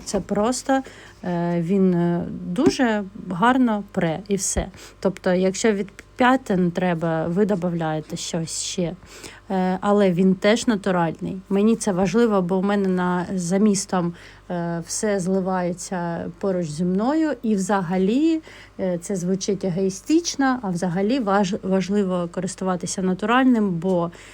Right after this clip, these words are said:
е, навіть якщо це не поруч з тобою, це взагалі-то природа і наша земля, яка відчуває все і потім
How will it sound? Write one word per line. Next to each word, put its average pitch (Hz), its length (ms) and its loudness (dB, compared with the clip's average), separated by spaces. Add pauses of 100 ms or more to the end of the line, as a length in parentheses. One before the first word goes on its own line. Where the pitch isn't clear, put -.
(300)
е, 170 280 -2
навіть 185 420 0
якщо 185 280 -4
це 185 180 -4
не 175 120 2
поруч 285 380 0
з - 60 -10
тобою, 214 480 0
це 226 480 -4
взагалі-то 180 880 -2
природа 208 540 0
і 175 80 2
наша 185 360 -2
земля, 170 460 -2
яка 180 500 -4 (120)
відчуває 175 680 -4
все 226 360 -2
і 202 100 0
потім 185 520 -6